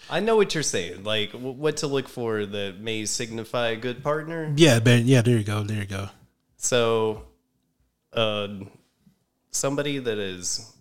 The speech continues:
Speaker 1: funny, that's important to me.
Speaker 2: Okay.
Speaker 1: 'Cause I like to have fun.
Speaker 2: Right. <laughs> You like to laugh, too.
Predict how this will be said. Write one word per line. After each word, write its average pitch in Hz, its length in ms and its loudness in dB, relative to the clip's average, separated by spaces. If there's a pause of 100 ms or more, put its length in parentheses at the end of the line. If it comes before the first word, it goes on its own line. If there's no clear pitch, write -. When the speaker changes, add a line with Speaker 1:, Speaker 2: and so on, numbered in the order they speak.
(1300)
Speaker 1:
funny, 98 460 -2
that's 104 240 -4
important 101 480 -8
to 101 100 -8
me. 82 260 -12 (140)
Speaker 2:
Okay. 120 320 -4 (140)
Speaker 1:
'Cause 110 140 -12
I 135 140 -4
like 147 280 -2
to 123 80 -4
have 120 180 -2
fun. 120 220 -8 (260)
Speaker 2:
Right. 127 420 0
<laughs> - 320 -16 (100)
You 131 260 4
like 123 180 4
to 120 80 -4
laugh, 120 260 4
too. 147 60 0